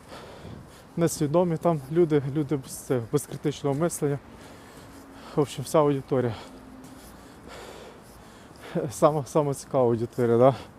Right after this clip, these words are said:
Думаю. То зараз, бачите, ботоферми не заходять, і аж скучновато,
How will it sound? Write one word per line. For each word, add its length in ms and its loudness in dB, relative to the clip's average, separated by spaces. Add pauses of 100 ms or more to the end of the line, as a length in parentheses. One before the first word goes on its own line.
(520)
Думаю. 380 -2 (4000)
То 120 4
зараз, 260 8
бачите, 340 2
ботоферми 540 0
не 100 0
заходять, 520 -2
і 100 -2 (600)
аж 100 -4
скучновато, 720 0